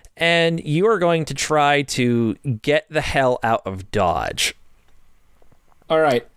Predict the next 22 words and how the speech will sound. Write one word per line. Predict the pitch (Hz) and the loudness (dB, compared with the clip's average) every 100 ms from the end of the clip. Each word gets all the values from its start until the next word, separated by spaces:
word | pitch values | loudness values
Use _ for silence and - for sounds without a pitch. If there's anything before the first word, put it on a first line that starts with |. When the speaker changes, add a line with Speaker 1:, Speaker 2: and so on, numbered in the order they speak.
| _ - | _ -4
Speaker 2:
I | 160 226 | 0 2
am | 180 143 - | 2 -2 -8
handing | - - 202 196 190 180 | -4 0 2 2 2 2
my | 175 | 2
guns | 160 170 170 170 | 2 2 2 2
to | 156 | 0
the | |
folks | 151 170 160 | 2 0 0
in | |
the | 151 | -2
back | 147 156 156 | 2 0 0
seat | - 160 | -2 0
and | 151 | 0
just | 147 151 | -2 0
gonna | 156 | 0
say, | 151 151 147 - 214 | 2 2 0 -6 0
uh, | 175 170 170 | 2 2 2
"Shoot | - - 214 | -2 0 0
at | 170 - | 0 -2
them." | 147 - - - - | -2 -2 -6 -8 -8
<laughs> | - - | -8 -10
Sorry. | - 135 | -4 -2